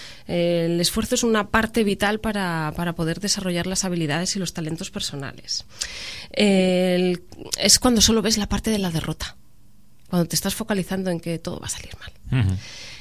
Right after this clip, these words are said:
Speaker 1: Eh, más cosas, pues el sentirse,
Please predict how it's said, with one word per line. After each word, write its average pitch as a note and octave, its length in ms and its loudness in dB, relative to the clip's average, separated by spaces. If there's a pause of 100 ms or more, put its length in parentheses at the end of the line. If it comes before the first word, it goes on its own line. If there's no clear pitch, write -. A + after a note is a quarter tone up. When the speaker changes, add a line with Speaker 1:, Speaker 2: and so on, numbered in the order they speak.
(300)
Speaker 1:
Eh, G3+ 300 2
más B3+ 220 -2
cosas, E3 440 -6
pues F3+ 500 0
el F#3+ 260 -2
sentirse, C4 1200 2